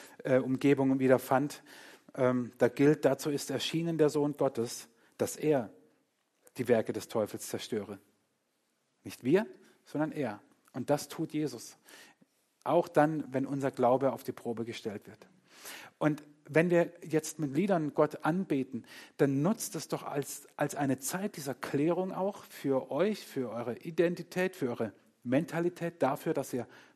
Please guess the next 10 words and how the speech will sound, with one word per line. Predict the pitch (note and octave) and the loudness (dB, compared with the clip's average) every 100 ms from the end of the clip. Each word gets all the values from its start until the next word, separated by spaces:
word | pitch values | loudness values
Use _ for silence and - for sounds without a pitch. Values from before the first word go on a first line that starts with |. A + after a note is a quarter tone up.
| _ - | _ -6
Prinzessinnen | C#3+ B2+ - F#3 - F#3+ E3 | -4 -4 -2 -2 -2 -4 -4
und | C3+ C#3 - | -6 -8 -6
Prinzen | - - B2+ | -4 -2 -2
seid. | G#2+ | -2
Eigentlich | A#2+ C#3 C3+ | 0 -2 -2
hätten | D#3 C#3+ | -6 -2
wir | C3+ - | -2 -2
allen | C3+ C#3+ A#2 | -4 -4 -4
heute | A#2 A#2+ | -6 -6
Kronen | - A2 A#2 C#3+ G#2+ | -6 -4 -4 -4 -6